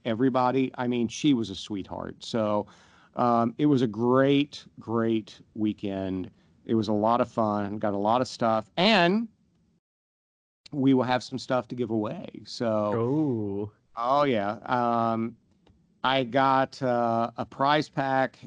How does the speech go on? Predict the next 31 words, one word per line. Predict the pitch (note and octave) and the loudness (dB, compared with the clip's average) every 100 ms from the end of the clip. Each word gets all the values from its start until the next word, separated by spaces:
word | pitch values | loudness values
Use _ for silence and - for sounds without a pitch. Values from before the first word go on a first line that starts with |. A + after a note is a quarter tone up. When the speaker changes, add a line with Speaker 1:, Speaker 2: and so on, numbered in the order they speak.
| - - | -18 -10
Speaker 1:
and | A2+ A#2 A2+ A2 A2+ A2 A2 | -8 -6 -4 -4 -6 -6 -4
there's | A#2 G#2 | -4 -2
lots | G#2+ C3 C3 | 2 2 0
of | B2+ | -6
stuff | - B2+ A#2 | -2 -2 0
in | B2 | -2
there, | A#2 A#2 A2+ A2+ - _ _ _ | -2 -2 -2 -4 -6 _ _ _
including | B2 A2+ C#3 C3 B2 | -6 0 4 6 4
a | A#2 | 0
Camp | - B2 B2 | -2 -2 -2
Crystal | - B2 - A2 | -4 -4 -2 -2
Lake | G#2+ G#2+ - _ | 0 -4 -8 _
backpack | - C#3 C3+ - B2+ A#2 A2+ | 2 2 2 -4 -2 -2 -4
and | |
all | A2 A2 | -6 -6
kind | A2+ | -8
of | |
stuff. | - A2 G2 | -6 -6 -2
But | B2+ D#3 G#2+ - _ _ _ _ _ _ _ _ _ _ _ _ | 4 6 4 -2 _ _ _ _ _ _ _ _ _ _ _ _
here's | E3+ F3+ F3+ | 2 2 2
what | D#3+ | 2
I'm | D3 | 2
gonna | C#3 C3 | 0 0
give | C3 | 0
away, | A#2 G#2+ E2 G1+ - _ _ _ _ _ _ _ _ _ | -2 -4 -6 -14 -18 _ _ _ _ _ _ _ _ _
and | C#3 B2 | -4 0
here's | C#3+ C#3+ | 2 2
how | D#3+ C#3 | 0 0
we'll | B2 | -2
do | A2+ G#2+ | -4 -6
this. | F#2+ F2+ - | -10 -14 -16